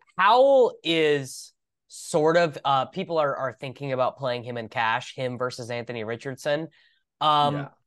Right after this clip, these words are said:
Speaker 1: I do think that the way people will probably play him in tournaments is a single stack. So they would do, they'll just do Howell and McLaurin or Howell and Dotson.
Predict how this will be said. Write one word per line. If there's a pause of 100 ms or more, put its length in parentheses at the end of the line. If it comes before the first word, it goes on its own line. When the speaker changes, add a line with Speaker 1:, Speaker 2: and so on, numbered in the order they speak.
(260)
Speaker 1:
I
do (720)
think
that (160)
the
way
people
will
probably
play
him
in
tournaments
is
a
single
stack.
So
they
would
do,
they'll
just
do
Howell
and
McLaurin
or
Howell
and
Dotson.